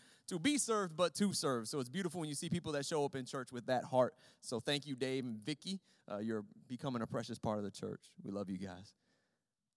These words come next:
But we've been in this series, Road Rules, because we're kind of in a, a season in the summer for road trips, for vacations, for driving to visit family. I was talking to a couple,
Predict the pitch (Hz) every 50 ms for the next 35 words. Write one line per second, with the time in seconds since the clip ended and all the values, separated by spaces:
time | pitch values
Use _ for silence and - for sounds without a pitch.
0 | _ - 135 156 214 214 185 220 214 208 202 190 180 160 147 - - - - -
1 | - 175 175 165 160 151 147 135 123 - - - _ _ _ _ _ _ - -
2 | - 170 180 185 180 160 147 147 170 170 165 147 135 131 131 135 - _ - 143
3 | 143 - 185 165 139 143 151 135 - 214 254 269 208 196 185 165 147 - - -
4 | _ - 156 - - - 233 233 214 180 190 185 175 156 147 180 - - 196 185
5 | 180 160 147 143 131 - - 127 120 - - - - - _ - 117 143 170 180
6 | 180 170 151 - - 180 175 180 - - - - - - _ _ _ _ _ -
7 | 127 113 110 110 107 104 - - _ _ - 135 139 139 - - 190 185 185 175
8 | - - 180 180 175 175 175 160 - - 131 120 151 160 170 170 165 170 160 156
9 | 143 151 123 127 123 - - 175 180 175 175 170 175 165 151 160 - 180 160 -
10 | 160 156 147 143 139 - 165 143 - 147 143 123